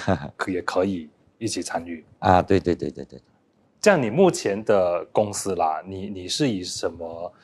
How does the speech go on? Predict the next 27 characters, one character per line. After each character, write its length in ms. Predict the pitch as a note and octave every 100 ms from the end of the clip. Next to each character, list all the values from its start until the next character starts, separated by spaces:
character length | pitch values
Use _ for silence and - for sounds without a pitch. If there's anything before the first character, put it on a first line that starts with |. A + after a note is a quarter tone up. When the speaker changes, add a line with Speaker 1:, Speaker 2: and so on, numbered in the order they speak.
| - -
Speaker 2:
形 360 | - G#2+ G#2
式 340 | - - G2+ - _ _ _ _ _
去 160 | - C3
带 220 | - B2+
领 300 | F#2 E2+ D#2+
你 260 | E2 D#2 D2 _ _
下 200 | - G2+
面 140 | F#2
的 120 | E2+ D#2
企 240 | - E2
业？ 180 | F2 - _ - _ _ _ _ _ _ _ _ -
Speaker 1:
我 220 | G#2 A2
是 180 | C#3+ D3
希 260 | - D#3
望 260 | D3 C#3+ C3+ -
这 140 | C#3
个 640 | A#2 B2+ A#2+ A#2 A2+ G#2+ - - -
技 160 | B2+
术 260 | A#2 - G#2+
是 240 | - A#2+
可 200 | A#2 -
以 220 | A2 G2 D#2
流 160 | F2+
传 260 | G2+ G2 F#2+
到 260 | G2 F2 -
他 160 | G#2+
们 260 | G2+ E2+